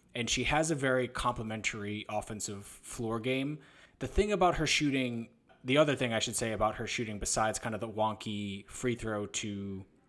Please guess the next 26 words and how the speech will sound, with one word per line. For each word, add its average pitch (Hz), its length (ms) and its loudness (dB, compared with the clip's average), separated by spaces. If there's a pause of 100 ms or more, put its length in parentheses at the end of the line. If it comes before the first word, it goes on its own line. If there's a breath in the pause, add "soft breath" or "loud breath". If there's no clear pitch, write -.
(200)
three-point 139 400 2
splits, 104 420 -2
is, 104 140 -4
like, 101 320 -6 (720 loud breath)
I'm 139 160 4
not 165 200 6
sure, 160 400 4
even 165 240 2
if 160 100 0
the - 100 0
percentages 127 600 0
hold 117 280 2
up, 139 280 2
that 117 160 -2
the - 60 -4
volume 127 460 4
is 113 140 0
ever 113 280 0 (220)
really 123 220 4
gonna 113 180 0
be 117 200 0
there 123 280 2
to - 160 -4
make 110 240 -2
up 110 160 0
for 101 440 -4